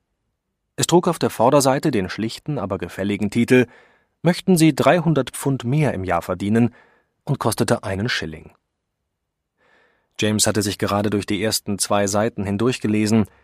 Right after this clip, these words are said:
auf denen er lakonisch aufgefordert wurde, seinem Chef ins Gesicht zu blicken,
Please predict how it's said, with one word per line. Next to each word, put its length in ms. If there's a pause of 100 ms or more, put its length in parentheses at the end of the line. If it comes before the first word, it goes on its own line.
(120)
auf 120
denen 200
er 60
lakonisch 480
aufgefordert 680
wurde, 240
seinem 280
Chef 320
ins 220
Gesicht 380
zu 140
blicken, 380